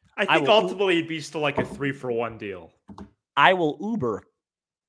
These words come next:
Speaker 2: I, I will, I will drive him to the airport.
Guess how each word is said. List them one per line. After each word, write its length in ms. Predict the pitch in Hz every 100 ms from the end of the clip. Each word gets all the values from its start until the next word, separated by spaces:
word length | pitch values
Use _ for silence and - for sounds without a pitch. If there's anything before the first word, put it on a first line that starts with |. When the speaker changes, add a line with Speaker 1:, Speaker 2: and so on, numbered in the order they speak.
| _ _ _ _ _ _ -
Speaker 2:
I, 140 | 117 -
I 140 | 135 170
will, 140 | 139 - 143
I 160 | 180
will 120 | 175
drive 480 | 123 139 180 180 208
him 220 | 180 180 170
to 60 |
the 160 | 151 139
airport. 420 | 123 - 101